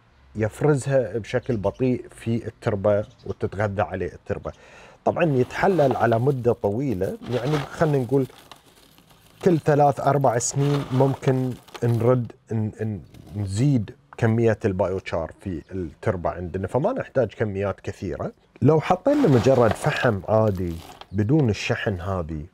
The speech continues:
في التربة، اللي راح يصير انه راح يبتدي يمتص، راح يسحب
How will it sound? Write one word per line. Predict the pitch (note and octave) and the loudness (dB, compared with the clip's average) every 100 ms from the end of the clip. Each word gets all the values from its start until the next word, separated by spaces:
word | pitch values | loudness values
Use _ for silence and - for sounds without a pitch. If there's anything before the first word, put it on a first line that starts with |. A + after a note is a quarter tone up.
| _ | _
في | - | -8
التربة، | - C#3 C#3 E3+ | -4 -4 0 0
اللي | A#3+ G#2 G#2 | 0 -2 0
راح | G#2+ G#2 | 2 0
يصير | G#2+ - C3 F#2+ | -2 -4 -6 -6
انه | F#2+ | -6
راح | F2+ F#2 G2+ | -4 -4 -6
يبتدي | E2+ A#2 G2 G2 | -6 -4 -2 -2
يمتص، | F#2 - A#2+ E3 - - | -4 -2 -2 -2 -8 -6
راح | E2 - | -4 -2
يسحب | A#2+ D#3 - - - D#2+ | -2 -2 -4 -8 -6 -6